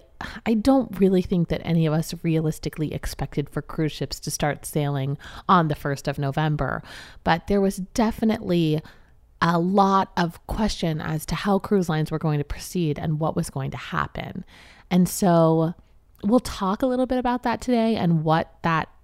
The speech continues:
ordinance ending means and, you know, what is now in place of that order, um, which is, uh, they, there are still a lot of restrictions. I'll just put it that way. And as I said, we'll get more into that in a second. This might be a short podcast, but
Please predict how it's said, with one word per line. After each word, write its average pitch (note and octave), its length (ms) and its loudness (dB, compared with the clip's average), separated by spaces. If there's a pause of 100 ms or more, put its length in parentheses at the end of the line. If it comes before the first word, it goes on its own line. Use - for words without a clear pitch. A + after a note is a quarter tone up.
ordinance D#3+ 720 0 (360)
ending E3 600 2
means F3+ 640 2
and, D3 400 0
you F3+ 140 0
know, D3+ 160 2
what D#3 260 0
is D#3 220 -2
now C#3+ 260 -2
in D3 160 -4
place D3 480 -4
of E3+ 220 -4
that F#3+ 240 0
order, A3 420 -2 (540)
um, C#3+ 720 0
which E3 260 -2
is, C#3+ 400 -4 (1500)
uh, D3 120 -2 (160)
they, A3+ 180 6
there G3+ 400 4
are E3+ 40 2
still C#3+ 260 0
a - 0 -
lot C3 180 -2
of C#3 100 -6
restrictions. C#3 600 -6
I'll C#3 80 0
just C#3+ 160 -6
put D3 120 -2
it C3+ 80 -4
that - 140 -2
way. C#3 160 -4
And C#3 120 -4
as C#3+ 120 -4
I C#3+ 60 -2
said, C3+ 220 -6
we'll C3+ 100 -6
get C#3 160 -6
more C#3 160 -6
into C#3+ 160 -6
that - 160 -6
in D3+ 80 -4
a D3 60 -6
second. - 400 -6
This F3 120 -2
might F#3 240 2
be F#3 120 2
a D#3+ 40 2
short C#3+ 320 -6
podcast, C3+ 600 -12
but - 180 -10